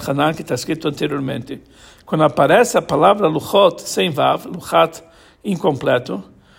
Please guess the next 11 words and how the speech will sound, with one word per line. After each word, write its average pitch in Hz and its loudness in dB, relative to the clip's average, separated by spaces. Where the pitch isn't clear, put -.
o 175 -8
contexto 180 -2
do 190 -2
assunto 226 -2
lá 196 2
não 185 0
é 226 4
tanto 202 2
falando 185 2
da 175 -6
grandeza 165 2